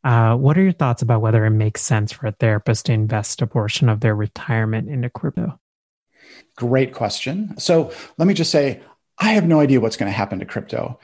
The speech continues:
Speaker 2: Anyone who tells you otherwise, in my <laughs> humble opinion, is either being dishonest with you or just has, um, an artificially inflated sense of their own ability to predict the future. We have no idea what's gonna happen.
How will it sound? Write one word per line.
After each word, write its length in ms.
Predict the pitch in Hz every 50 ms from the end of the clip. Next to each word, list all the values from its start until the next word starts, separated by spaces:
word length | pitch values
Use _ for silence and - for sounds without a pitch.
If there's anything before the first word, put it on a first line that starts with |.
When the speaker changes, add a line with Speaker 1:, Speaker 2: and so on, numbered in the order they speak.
| - - _ _
Speaker 2:
Anyone 340 | 147 170 202 214 208 202 185
who 80 | 185 170
tells 300 | - - 127 131 123 131
you 100 | 120 104
otherwise, 560 | 110 120 135 131 151 170 185 196 202 202 -
in 200 | - 143 127 127
my 200 | 117 120 123 131
<laughs> 80 | 147 120
humble 220 | 147 135 110 143
opinion, 580 | 135 131 - 113 127 123 127 135 156 160 165 151
is 440 | - - 143 135 127 123 - - -
either 300 | 147 139 135 135 131 123
being 200 | 117 120 123 117
dishonest 520 | 117 123 123 - 113 123 139 151 147 -
with 180 | 143 139 - -
you 380 | 143 135 135 135 135 131 131 - - - _
or 340 | - 123 123 123 120 120 117
just 360 | 107 - 117 - - _ _ -
has, 540 | 127 117 107 107 107 107 - - - - - -
um, 280 | 110 107 104 101 104 107
an 80 | 107 -
artificially 460 | - 143 131 - 143 123 - 123 120
inflated 400 | 113 107 - 117 110 107 107 -
sense 320 | - - 104 104 104 -
of 120 | 110 104 98
their 340 | 104 101 107 107 - -
own 140 | 147 135 127
ability 340 | 123 117 120 113 113 104 104
to 100 | 104 -
predict 300 | - 98 - 87 - -
the 80 | - 98
future. 480 | - - - - - - 62 62 120 - - - - _ _
We 120 | 151 175
have 160 | 208 214 147
no 160 | 139 135 127 127
idea 280 | 120 - 101 104 101
what's 180 | 104 101 101 -
gonna 140 | - - -
happen. 500 | - - - - - - - - 123